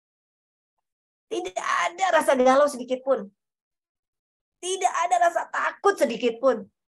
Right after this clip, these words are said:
Tidak ada rasa marah sedikit pun. Yang ada hanyalah damai, damai, damai, damai hanya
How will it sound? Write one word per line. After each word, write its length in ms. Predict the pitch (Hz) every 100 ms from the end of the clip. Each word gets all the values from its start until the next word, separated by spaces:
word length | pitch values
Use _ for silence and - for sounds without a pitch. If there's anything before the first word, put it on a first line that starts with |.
| _ _
Tidak 320 | 359 392 370
ada 240 | 330 359 349
rasa 240 | 339 330
marah 400 | 311 277 330 359
sedikit 480 | - 240 240 262 254
pun. 160 | 262
Yang 160 | 269 277
ada 480 | 277 311 285 302 277
hanyalah 320 | 247 254 262
damai, 640 | 196 208 220 226 240 247
damai, 480 | 196 185 185 196 190
damai, 400 | 170 170 175 175
damai 720 | 175 196 240 294 359 349 311
hanya 240 | 214 180